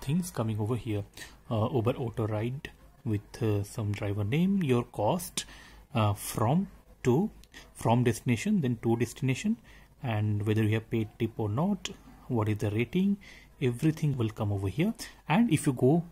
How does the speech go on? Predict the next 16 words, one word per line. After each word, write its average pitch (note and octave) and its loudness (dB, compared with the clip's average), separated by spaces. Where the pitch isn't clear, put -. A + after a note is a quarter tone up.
further A#2+ 0
down, D3+ 2
you A#2+ -2
can A2+ -4
see E3+ -4
a A#2+ 2
lot A2+ 2
of D3 2
help E3 -2
items G#2 -2
will G#2 -2
come, G2 -6
like G#2+ -4
find G#2+ -4
lost G2 -6
items, B2 -4